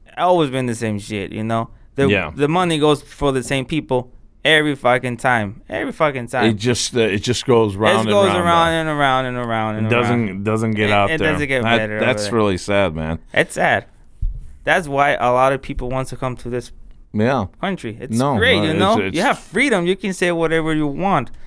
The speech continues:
Speaker 2: You say whatever you want, and you know what? They know that money's here to be made.
Speaker 1: Yeah.
Speaker 2: I mean, every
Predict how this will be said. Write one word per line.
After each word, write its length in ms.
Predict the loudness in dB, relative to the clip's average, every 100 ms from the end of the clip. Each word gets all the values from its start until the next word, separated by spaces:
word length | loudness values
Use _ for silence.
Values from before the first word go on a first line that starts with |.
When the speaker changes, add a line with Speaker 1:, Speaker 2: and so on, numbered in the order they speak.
| -10 0
Speaker 2:
You 180 | 2
say 280 | 2 2 2
whatever 380 | 4 4 4 4
you 140 | 4
want, 300 | 4 4 2
and 200 | 2 4 4
you 60 |
know 140 | 4 4
what? 240 | 4 2
They 140 | 2
know 280 | 2 4 4
that 160 | 2 2
money's 500 | 2 4 2 0 0
here 280 | 2 4 2
to 180 | -2
be 200 | 0 2
made. 420 | 4 2 2 -2 -12 -18 -8
Speaker 1:
Yeah. 300 | -2 -2 -2 -2
Speaker 2:
I 100 | 0
mean, 200 | 2 2
every 400 | 2 0 0